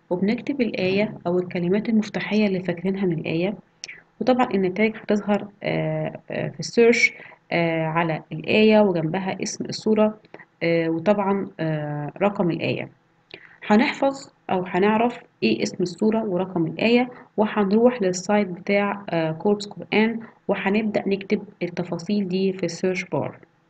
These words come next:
ونفس الكلام طبعًا بالنسبة لموقع تنزيل دوت نت. لو رحنا مثلًا ندور على،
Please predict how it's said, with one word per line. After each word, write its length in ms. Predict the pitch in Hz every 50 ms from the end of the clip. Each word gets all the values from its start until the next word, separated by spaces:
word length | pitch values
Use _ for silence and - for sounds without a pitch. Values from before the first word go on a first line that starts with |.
| _ _ _ - - - - _ -
ونفس 480 | 185 196 214 240 - - - - -
الكلام 520 | - - - - - 185 175 185 202 202 190
طبعًا 300 | 196 202 190 185 180 190
بالنسبة 560 | 190 180 175 170 170 175 190 190 190 196 185
لموقع 480 | 175 165 175 175 180 180 - - 185 180
تنزيل 520 | 180 180 165 165 160 165 175 175 180 180
دوت 220 | 180 190 185 185
نت. 220 | - - _ - - - _ _ _ _ _ _ _ _ _ _ _ _ _ _ _ _ _ _ - - _ _ _ _ _ _ _ - - _ _ _ _ _ _ _ _ _ _ _ _ _ _ _ _ _ _ _ _ _ _ _ _ _ _ _ _ _ _ _ _ _ _ _ _ _ _ - - - - - _ _ _ _ - - _ _ _ _ -
لو 180 | 220 233 240
رحنا 260 | 262 311 311 - - 233
مثلًا 340 | 226 247 233 - 247 240
ندور 640 | 247 240 214 208 208 208 214 214 214 220 226 220 214 208
على، 600 | 180 160 170 180 170 170 165 170 160 - -